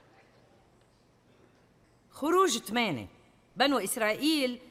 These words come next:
في العبودية في مصر صرخوا إلى الله ليرسل لهم مخلصاً. موسى الذي يرمز إلى المسيح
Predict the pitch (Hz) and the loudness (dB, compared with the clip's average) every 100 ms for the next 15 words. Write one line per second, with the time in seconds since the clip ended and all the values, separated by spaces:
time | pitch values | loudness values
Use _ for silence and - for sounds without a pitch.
0 | - 214 196 196 208 220 247 180 185 156 | -4 0 0 0 -2 -2 0 0 -2 -8
1 | 185 233 220 180 160 156 - - _ _ | -6 -6 -4 -4 -4 -6 -14 -20 _ _
2 | _ _ _ _ - 339 359 302 202 170 | _ _ _ _ 0 4 6 4 0 0
3 | 170 151 185 202 190 160 - - - _ | 0 0 0 -2 -4 -10 -20 -20 -20 _
4 | _ - 180 214 208 196 170 156 165 165 | _ -8 4 4 4 0 0 0 -2 -4
5 | 143 - 294 170 - 98 76 - - 247 | -6 -6 -8 -8 -10 -14 -18 -20 -6 0
6 | 392 277 - 110 - - - - - _ | 2 0 -2 -6 -8 -20 -20 -20 -20 _
7 | _ _ _ - 117 147 139 156 190 175 | _ _ _ -14 -8 -6 -2 -2 -2 -4
8 | 147 143 123 113 - _ _ _ _ _ | -8 -10 -12 -16 -20 _ _ _ _ _
9 | _ _ - 160 156 123 - 196 202 175 | _ _ -8 -2 -2 -2 -6 -8 -8 -10
10 | - | -12